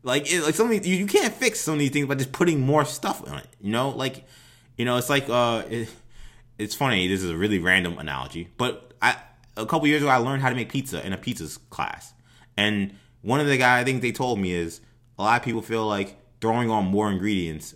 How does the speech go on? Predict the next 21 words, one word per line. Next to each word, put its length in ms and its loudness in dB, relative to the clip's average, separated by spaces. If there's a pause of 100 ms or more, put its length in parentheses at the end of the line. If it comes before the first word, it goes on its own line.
(100)
will 140 -6
fix 320 -8
your 120 -6
pizza 340 -6
or 100 -8
make 220 -8
your 80 -12
pizza 260 -16
better. 360 -16
Actually, 340 2
some, 160 -8
a 60 -8
lot 160 0
of 80 -4
times 420 -4 (520)
that 340 -2
will 100 -4
only 160 0
make 180 0
it 140 -10
worse 320 -8